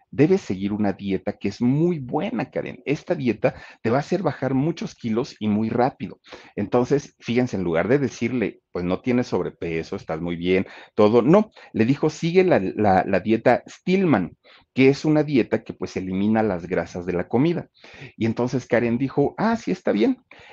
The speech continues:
Karen, muy al principio, cuando siguió esta dieta al pie de la letra,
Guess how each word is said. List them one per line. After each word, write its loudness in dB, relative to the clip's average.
Karen, 6
muy 6
al 4
principio, 0
cuando -4
siguió -2
esta 0
dieta 0
al -4
pie -2
de 0
la -2
letra, -4